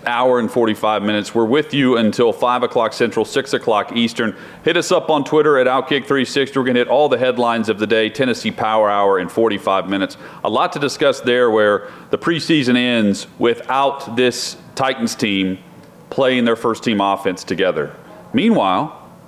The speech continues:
you can say, "Well, the, the plan was not to play Ryan Tannehill, and he wasn't available because he's on the covid list." We did see Patrick Mahomes and Josh Allen both take the field in preseason game number three with their respective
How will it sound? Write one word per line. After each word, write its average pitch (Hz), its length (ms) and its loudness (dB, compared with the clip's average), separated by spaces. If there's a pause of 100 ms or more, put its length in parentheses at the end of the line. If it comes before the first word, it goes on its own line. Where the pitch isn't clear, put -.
(340)
you 120 120 -2
can 123 120 -2
say, 139 240 4
"Well, 113 260 4
the, 110 140 -2 (120)
the 117 80 -2
plan 120 360 -2
was 113 380 2
not 107 180 0
to 110 60 -2
play 107 220 2
Ryan 95 280 0
Tannehill, 92 560 0 (300)
and 117 100 0
he 113 80 2
wasn't 113 280 0
available 95 380 2
because 92 280 -2
he's 87 140 -4
on 92 80 0
the 87 60 -2
covid 139 340 0
list." 87 300 0 (360)
We 120 120 4
did 131 180 -2
see 131 140 0
Patrick 120 400 -4
Mahomes 110 320 0
and 95 120 0
Josh 107 320 2
Allen 104 400 0 (260)
both 113 500 -2
take 113 220 -2
the 95 80 -2
field 98 560 2
in 95 100 0
preseason 95 560 -2
game 95 200 -2
number 90 180 -2
three 98 460 -2 (260)
with 113 220 0
their 117 160 2
respective 90 720 -4